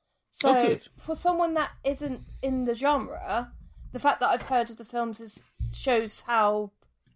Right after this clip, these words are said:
Speaker 2: big his reach is, if that makes sense. Like, I've heard
Speaker 1: Absolutely,
Speaker 2: of Fly,
Speaker 1: yes.
Speaker 2: and I've heard of Videodrome, and I've heard, heard of those sort of films, so.
Speaker 1: I think if you,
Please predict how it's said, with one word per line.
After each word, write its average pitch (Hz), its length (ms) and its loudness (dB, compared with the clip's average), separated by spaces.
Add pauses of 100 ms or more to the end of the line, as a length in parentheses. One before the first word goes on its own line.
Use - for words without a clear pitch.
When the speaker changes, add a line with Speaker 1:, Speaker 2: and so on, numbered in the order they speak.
(320)
Speaker 2:
big 233 160 4
his 214 200 -10
reach 254 300 -8
is, 185 220 -10
if 196 140 -18
that 196 140 -8
makes 185 200 -12
sense. - 280 -14
Like, 262 200 4
I've 262 160 4
heard 262 200 2
Speaker 1:
Absolutely, 190 420 4
Speaker 2:
of 254 80 4
Fly, 196 160 2
Speaker 1:
yes. - 320 0 (560)
Speaker 2:
and 208 680 0
I've 226 180 0
heard 262 200 2
of 240 140 -4
Videodrome, 190 800 -2
and 196 240 -4
I've 208 120 -6
heard, 247 200 -4 (200)
heard 226 160 -6
of 214 160 -10
those 190 300 -4
sort - 220 -16
of - 80 -20
films, 180 440 -8
so. 185 380 -12 (360)
Speaker 1:
I 156 120 6
think 185 340 2
if 160 140 2
you, 165 140 2